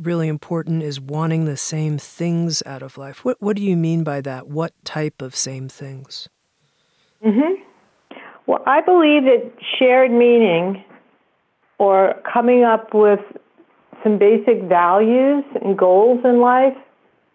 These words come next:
Speaker 2: with your partner should be discussed from the early stages of your relationship.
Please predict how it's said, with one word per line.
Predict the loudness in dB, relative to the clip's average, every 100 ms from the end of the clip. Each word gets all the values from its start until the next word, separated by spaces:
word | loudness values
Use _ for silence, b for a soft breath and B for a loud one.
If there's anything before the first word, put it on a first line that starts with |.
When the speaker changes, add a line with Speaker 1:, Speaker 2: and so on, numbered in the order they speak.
| _
Speaker 2:
with | -2 0
your | 0
partner | 0 0 0 0 0 0 -4 -18 _ b b b -2
should | 0 2
be | 0
discussed | 0 -2 -4 0 2 2 0 -6 -20 -20 -20 -20 _ _ _ _ _ _ _ _ _ _ _ _ _ _
from | 0 2 0 -4 _ _ _ _ _
the | -4 -2
early | 2 4 4 2 0
stages | -2 0 0 2 0
of | 2
your | 0 0
relationship. | 2 2 0 -4 -8 -6 -6 -6